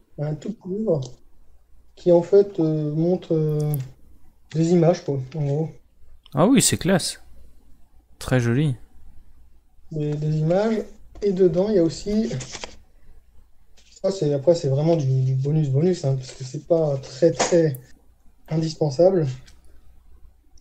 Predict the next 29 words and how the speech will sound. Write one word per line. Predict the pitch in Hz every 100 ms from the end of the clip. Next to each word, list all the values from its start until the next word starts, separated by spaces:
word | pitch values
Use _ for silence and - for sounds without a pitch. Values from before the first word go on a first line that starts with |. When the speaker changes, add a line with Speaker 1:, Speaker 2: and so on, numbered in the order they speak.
| - - - -
Speaker 1:
Mais, | 156 151
euh, | 147 143 143 139 139 - - - - - -
hop, | 175 - 151 127 - - - - - - -
des | 147 156
cartes | 196 190
de | 165
personnages. | 156 151 156 151 147 127 - - - - -
Speaker 2:
Ah, |
trop | 151 -
bien. | 107 113 151 - - - - - - - - - - - - -
Speaker 1:
Avec, | 151 143
euh, | 151 151 147
derrière, | 143 139 143 156 -
c'est | 139
ça. | 131 - - - -
Speaker 2:
Bah | 190 190 117
écoute, | 104 156
c'est | 120
classe. | - 214 226
C'est | - - -
toujours | - 127 127
un | 117
petit | 104 110
truc | 127 117
en | 117
plus | 110 143
qui | -
fait | 110 110
plaisir. | 113 127 202 -